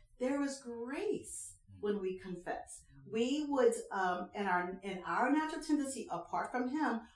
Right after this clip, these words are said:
when someone would confess to us, we might use that opportunity to say, "I told you so," or, "Why did you do that? You should have did this," you know, or whatever.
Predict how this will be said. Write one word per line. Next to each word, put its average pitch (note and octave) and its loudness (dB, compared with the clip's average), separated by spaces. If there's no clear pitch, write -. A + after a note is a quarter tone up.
when G#3 -4
someone A#3+ 4
would A3+ 4
confess A#3 2
to - 0
us, F3+ -4
we C#4+ 2
might B3 2
use C4 -2
that A3+ 2
opportunity A#3 0
to G#3+ -4
say, G#3 -2
"I G3 -2
told A#3 0
you G#3 -8
so," - -8
or, F#3+ -4
"Why G#3+ 6
did A3+ 8
you G#3+ -4
do A3 -4
that? F3 2
You G3+ -2
should C4+ -2
have C4+ -2
did A#3+ 0
this," G#3+ 8
you A3 0
know, F#3 0
or F3+ 0
whatever. G3+ 4